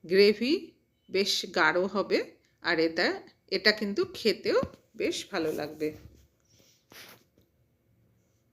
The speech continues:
তোমরা চাইলে দিতেও পারো, নাও দিতে পারো। দেখো,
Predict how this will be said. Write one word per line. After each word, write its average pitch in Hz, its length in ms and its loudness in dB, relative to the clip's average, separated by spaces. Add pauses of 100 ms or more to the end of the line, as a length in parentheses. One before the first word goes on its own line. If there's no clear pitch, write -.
(300)
তোমরা 294 240 4
চাইলে 254 400 4
দিতেও 247 400 0
পারো, 220 280 2 (100)
নাও 220 240 0
দিতে 208 280 -2
পারো। 156 300 -4 (760)
দেখো, 165 300 -4